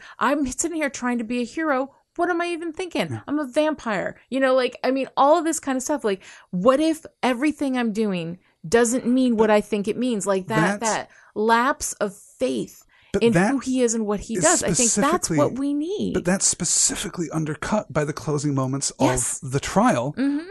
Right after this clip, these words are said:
Speaker 2: where Darla decides that she doesn't want to be a vampire.
Speaker 1: And he succeeded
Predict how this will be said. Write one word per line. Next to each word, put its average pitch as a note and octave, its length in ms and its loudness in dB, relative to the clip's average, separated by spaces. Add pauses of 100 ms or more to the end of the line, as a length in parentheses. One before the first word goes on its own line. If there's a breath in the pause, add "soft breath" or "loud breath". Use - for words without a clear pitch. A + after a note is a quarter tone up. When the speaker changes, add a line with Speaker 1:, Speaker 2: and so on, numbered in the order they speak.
Speaker 2:
where E3+ 160 2
Darla E3 320 2
decides D#3+ 400 0
that - 140 -6
she F3 120 0
doesn't D3 260 0
want B2+ 180 -2
to C#3 80 -10
be C3 120 -2
a D3+ 60 0
vampire. A3 320 0
Speaker 1:
And B3+ 100 0
he C#4+ 120 4
succeeded D4 960 -2